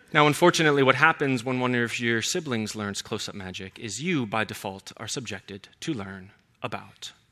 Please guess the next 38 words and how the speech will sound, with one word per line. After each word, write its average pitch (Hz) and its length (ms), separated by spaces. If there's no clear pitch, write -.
close-up - 480
magic. - 420
I 123 60
will 120 100
not 123 140
be 120 80
doing 104 180
any 101 120
tricks - 280
today. 95 300
So - 200
sorry. 98 360
I 104 180
know. 95 320
But 170 100
I 196 40
did 220 180
learn 226 180
two 220 220
things 143 680
that 151 120
I 156 60
think 160 320
are 156 120
applicable 123 640
to - 120
what 135 120
we're 123 80
gonna 120 160
talk 123 240
about 110 200
today. 101 380
If 131 100
you 147 60
don't 185 180
wanna 175 160
fall 165 220
victim 123 560